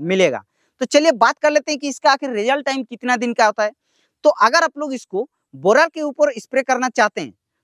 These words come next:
तो आप लोगों को लगभग छः से सात दिन ही रिजल्ट देखने को मिलेगा। और अगर सकिंग पेस्ट का रिजल्ट की टाइम बात किया जाए तो सकिंग पेस्ट को ये लगभग आठ से दस दिन तक कंट्रोल करके रखता है। तो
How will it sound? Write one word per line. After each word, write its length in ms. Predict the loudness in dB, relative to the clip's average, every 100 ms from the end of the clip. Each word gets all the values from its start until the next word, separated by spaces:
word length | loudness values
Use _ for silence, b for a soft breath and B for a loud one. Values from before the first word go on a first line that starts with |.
| _
तो 60 | 2
आप 200 | 2 -2
लोगों 120 | -2
को 100 | 0
लगभग 380 | 0 -2 -2 -6 -4
छः 160 | -4
से 140 | -2 -4
सात 220 | -2 -2
दिन 180 | -2 -2
ही 60 |
रिजल्ट 280 | 2 2 2
देखने 200 | 0 -6
को 120 | -4
मिलेगा। 320 | -4 -2 -2 -4 _ _
और 180 | 2 4
अगर 160 | 2 -2
सकिंग 360 | -8 -8 -8
पेस्ट 240 | -6 -6 -2
का 100 | 0
रिजल्ट 300 | 0 -2 -4
की 60 | -4
टाइम 220 | -4 0
बात 140 | -2 -2
किया 160 | -6
जाए 200 | -2 -2 -2 _ _ -10
तो 60 |
सकिंग 340 | -4 -4 -2 0
पेस्ट 240 | 0 -2
को 120 | -2
ये 220 | -2 0 2
लगभग 440 | 0 0 -2 -4 -12 _ _
आठ 180 | 0 0
से 140 | -4
दस 220 | -2 -2 -2
दिन 180 | -8
तक 160 | -4 -6 -4
कंट्रोल 300 | -8 -4 -2
करके 280 | -2 -2 0
रखता 300 | -2 -2 -6
है। 120 | -6 _ _ _ _
तो 100 | 0